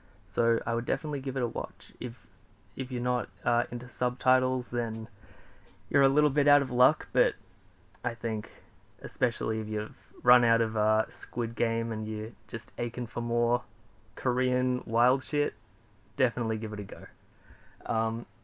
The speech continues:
and the second movie I wanted to recommend, uh, on a, around a similar kind of vein, is called The Audition, and this one's a Japanese horror movie. Uh, it's about, um, I think it's maybe set in the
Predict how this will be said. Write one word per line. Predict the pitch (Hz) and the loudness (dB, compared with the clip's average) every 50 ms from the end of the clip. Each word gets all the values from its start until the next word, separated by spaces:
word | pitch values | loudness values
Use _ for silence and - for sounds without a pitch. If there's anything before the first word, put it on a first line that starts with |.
| _ - | _ -4
and | 127 123 123 | -2 -2 -2
the | 117 | -2
second | - - 135 120 - 123 113 | -2 -4 -4 -2 -2 -2 -4
movie | 110 107 110 104 104 | -4 -4 -4 -4 -4
I | |
wanted | 101 104 104 107 107 - | -4 -4 -4 -6 -6 -6
to | - 107 | -6 -6
recommend, | 104 101 - 110 104 98 98 101 113 135 143 - - - - | -6 -6 -6 -8 -8 -6 -6 -8 -8 -10 -10 -14 -14 -6 -2
uh, | 120 113 110 110 - - - - - - - - - - - | 0 2 2 2 0 -4 -10 -20 -20 -20 -20 -20 -20 -14 -8
on | - - 170 170 - - | -4 -4 -2 -2 -4 -4
a, | - - | -6 -6
around | - - - - - 170 170 175 175 175 170 165 | -4 -4 -2 0 0 2 4 4 4 4 4 2
a | 160 156 | 0 -2
similar | - - 151 139 143 139 131 | -2 -2 0 0 2 0 0
kind | - - 127 123 123 | 0 0 2 2 2
of | 123 120 120 - - - | 2 0 -4 -8 -10 -12
vein, | 127 120 120 113 110 113 120 135 151 151 - - - - - - - - - | -4 -2 0 0 2 0 0 0 -2 -4 -8 -14 -20 -20 -20 -20 -14 -6 -4
is | 139 127 - | -4 -4 -4
called | - - - 139 135 135 139 135 131 127 - - _ - | -4 -2 0 2 2 4 4 2 0 -2 -4 -10 _ -8
The | 131 131 127 127 | -4 0 2 2
Audition, | 123 120 117 - 135 151 - - 110 92 87 85 - - - - - - - - - | 2 2 0 0 -4 -4 -4 -6 -6 -6 -6 -10 -14 -18 -20 -20 -20 -20 -20 -12 -6
and | - 131 135 | -2 -2 -2
this | 143 - - | -2 -2 0
one's | 147 139 135 135 123 120 - | 0 0 2 2 0 -2 -4
a | 123 120 | -6 -4
Japanese | 120 - 123 123 - 127 120 117 120 127 127 127 123 117 113 113 - - - - - _ _ - | 0 0 0 0 0 0 -2 0 2 2 2 2 2 0 -2 -4 -8 -14 -18 -20 -20 _ _ -16
horror | - - 113 104 95 98 | -6 -2 0 0 0 0
movie. | 101 101 101 92 - - - - - - - | -2 -6 -8 -12 -12 -14 -16 -16 -14 -8 -4
Uh, | 113 113 110 107 104 104 101 - - - - - - - - - - - - | -2 0 0 0 0 -2 -4 -6 -10 -16 -20 -20 -20 -20 -20 -20 -20 -10 -8
it's | - - - - | -8 -8 -6 -6
about, | 120 117 - 117 113 110 110 110 110 110 - - - - - | -4 0 4 6 8 8 8 8 6 4 0 -6 -12 -6 -4
um, | 113 110 110 113 107 - | -2 -2 -2 -4 -4 -6
I | 117 | -6
think | - 185 196 202 226 | -2 -2 -2 0 -2
it's | 190 - - - - - - - | -4 -4 -8 -14 -20 -20 -16 -10
maybe | - 135 131 139 147 151 151 147 147 147 | -6 -4 -4 -2 -2 -2 -2 -2 -2 -2
set | - - 131 127 - | -2 0 0 0 2
in | 135 131 | 0 -2
the | 127 127 131 127 | -2 -2 -2 -4